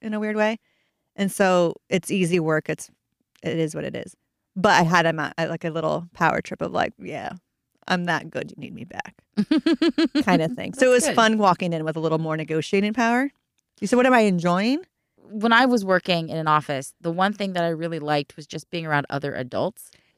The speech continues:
Speaker 1: Yes. I just wish these adults were a little bit happier. Like, I came at a really bad time,
Speaker 2: <laughs>
Speaker 1: but it's been fun making fun of it too.
Speaker 2: Yeah.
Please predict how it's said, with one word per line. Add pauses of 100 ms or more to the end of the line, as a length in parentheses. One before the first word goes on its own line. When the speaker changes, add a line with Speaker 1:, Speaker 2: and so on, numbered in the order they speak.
(100)
Speaker 1:
Yes. (560)
I
just
wish
these
adults
were
a
little
bit
happier.
Like,
I
came
at
a
really
bad
time,
Speaker 2:
<laughs>
Speaker 1:
but
it's
been
fun
making
fun
of
it
too.
Speaker 2:
Yeah.